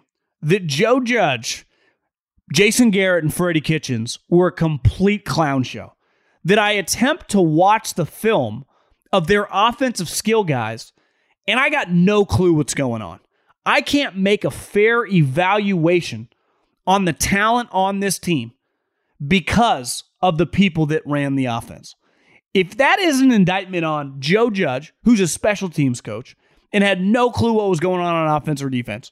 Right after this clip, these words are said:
none. I mean, Jason Garrett gets fired. He implements Freddie Kitchens. And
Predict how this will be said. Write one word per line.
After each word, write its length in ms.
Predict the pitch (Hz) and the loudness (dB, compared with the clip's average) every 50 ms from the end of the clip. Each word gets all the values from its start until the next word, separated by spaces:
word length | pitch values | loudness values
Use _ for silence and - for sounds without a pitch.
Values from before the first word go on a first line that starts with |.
| _ - | _ 0
none. 420 | 165 175 196 240 220 156 104 85 - _ _ _ _ _ - | 2 4 4 4 4 2 -2 -6 -14 _ _ _ _ _ -4
I 60 | - | -2
mean, 160 | 196 202 180 151 | 0 0 0 0
Jason 280 | 185 240 254 233 247 | -2 -2 -2 0 0
Garrett 280 | 233 233 226 220 196 185 | 0 0 0 -2 -2 -2
gets 160 | 202 208 160 | -4 -4 -2
fired. 340 | - 190 196 196 196 196 - _ _ _ _ - | -2 -2 0 0 -2 -4 -6 _ _ _ _ -4
He 400 | - 196 202 196 190 180 - _ _ _ _ _ _ _ | 0 2 2 2 0 -2 -6 _ _ _ _ _ _ _
implements 500 | - 254 262 254 262 226 220 202 160 - | 0 0 0 2 2 2 2 0 -2 -6
Freddie 880 | - - - - - - - 226 254 262 254 254 269 262 262 262 - - _ _ _ _ _ - | -10 -14 -18 -20 -16 -8 -4 -2 0 0 0 0 0 2 0 0 -2 -4 _ _ _ _ _ -10
Kitchens. 640 | - - - 262 233 - - 120 - - - - - _ _ _ _ _ _ _ _ _ _ _ _ _ _ _ _ _ _ _ _ _ _ _ | -6 -2 0 0 0 -2 -4 -12 -12 -12 -14 -14 -16 _ _ _ _ _ _ _ _ _ _ _ _ _ _ _ _ _ _ _ _ _ _ _
And 680 | - 190 196 202 196 196 190 190 190 185 185 175 165 - | 0 0 2 2 0 0 -2 -2 -2 -2 -2 -4 -6 -10